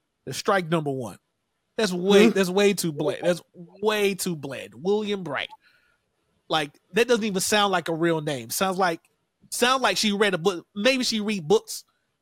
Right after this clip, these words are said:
Speaker 1: Maybe there's a character named William Bright in a book. Uh, I'll look that up and confirm that later. But she made this William Bright employee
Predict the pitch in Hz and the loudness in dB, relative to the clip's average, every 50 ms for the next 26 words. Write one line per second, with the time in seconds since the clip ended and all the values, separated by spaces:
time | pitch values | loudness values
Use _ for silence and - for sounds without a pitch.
0 | _ _ - 214 233 240 220 202 180 160 165 - - 202 190 180 170 - 156 151 | _ _ -2 0 4 6 6 4 4 2 -2 -4 0 2 2 2 2 0 -2 -6
1 | 151 151 151 165 165 156 147 147 139 131 156 143 135 123 120 120 117 117 110 101 | -6 -2 2 2 2 2 2 -4 -6 -4 -4 -4 -4 -4 -8 -12 -12 -12 -12 -12
2 | - _ _ _ _ _ _ _ _ _ _ - - 147 139 135 151 180 175 170 | -12 _ _ _ _ _ _ _ _ _ _ -8 -6 -4 -2 0 2 2 2 2
3 | 175 160 - 170 156 151 143 - 143 135 131 - 135 - - 131 127 117 113 101 | 2 0 0 0 0 -2 -4 -6 -10 -14 -12 -14 -16 -14 -12 -12 -12 -10 -12 -12
4 | 104 117 107 90 90 - _ _ _ _ _ 202 190 180 190 196 151 - _ _ | -12 -12 -14 -14 -16 -20 _ _ _ _ _ -14 -8 -2 0 0 0 -2 _ _
5 | _ _ _ _ _ - - 214 196 202 233 254 269 262 208 185 208 190 - - | _ _ _ _ _ -12 -8 -6 -2 2 2 2 2 2 0 0 0 0 0 -2
6 | 156 151 180 190 185 180 165 165 156 156 143 165 160 151 147 143 - - 170 151 | -4 0 4 4 4 4 2 -2 -4 -2 -2 -2 -2 -2 -2 -6 -8 -10 -10 -10
7 | 139 170 170 160 156 151 147 147 156 160 175 180 | -8 -4 -2 -2 0 -2 -2 -4 -4 -6 -6 -8